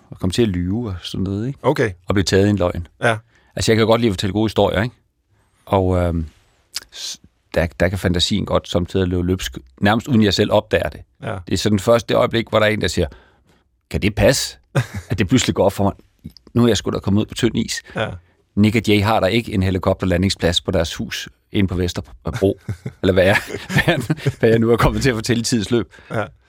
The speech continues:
Speaker 1: Ja.
Speaker 2: Nå. Men det er jo en lidt anden, øh, kategori end, end Jakobs med at ønske, øh, den gravide kvinde tillykke, når hun nu ikke er gravid. Øh, hvor man kan sige, det du fortæller med, med løgnen, altså, det er jo, altså, en moralsk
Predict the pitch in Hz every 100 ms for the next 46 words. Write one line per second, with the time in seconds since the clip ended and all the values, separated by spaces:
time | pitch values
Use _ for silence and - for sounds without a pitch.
0 | - 113 - _ _ 110 107 113 - 123
1 | 139 139 131 143 139 165 202 135 120 117
2 | - 120 117 120 185 - 120 113 107 117
3 | 113 123 139 - 107 107 110 104 101 -
4 | 104 101 107 - 95 95 - - 113 113
5 | 117 131 110 113 127 127 107 117 123 107
6 | 107 107 120 120 120 135 127 104 - 113
7 | 104 - - - 104 - _ 117 104 101
8 | 104 107 104 107 117 _ _ - 135 139
9 | - 127 104 101 107 117 139 101 - 135
10 | 165 _ _ - - 95 98 90 160 69
11 | - - -